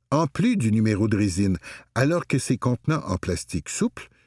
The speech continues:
souvent multicouche, ne sont pas acceptés dans la plupart des centres de tri québécois. Des emballages qui sèment la confusion. Ne pourrait-on pas s'inspirer de la France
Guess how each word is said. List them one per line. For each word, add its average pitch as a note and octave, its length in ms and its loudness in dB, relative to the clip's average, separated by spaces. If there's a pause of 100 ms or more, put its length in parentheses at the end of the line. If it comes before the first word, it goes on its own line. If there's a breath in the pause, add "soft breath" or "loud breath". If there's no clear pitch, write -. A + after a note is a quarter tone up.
(140)
souvent E2 500 0
multicouche, E2+ 720 -2 (320 loud breath)
ne A#2+ 100 2
sont A#2 220 0
pas E3+ 260 0
acceptés D3+ 400 -4
dans B2+ 140 2
la G#2 120 2
plupart D#3 420 -2
des A2+ 120 2
centres C3+ 440 -4
de D#2+ 160 -4 (100)
tri D3+ 300 -4
québécois. - 520 -2 (1500 loud breath)
Des C3+ 200 4
emballages F#3 440 2
qui - 140 0
sèment E3+ 360 2
la F#2+ 180 4
confusion. F#2+ 640 0 (1200 soft breath)
Ne D3+ 100 4
pourrait-on G#3 540 0
pas A2+ 160 0
s'inspirer A2+ 560 0
de F2+ 80 0
la E2 100 0
France A2+ 480 -4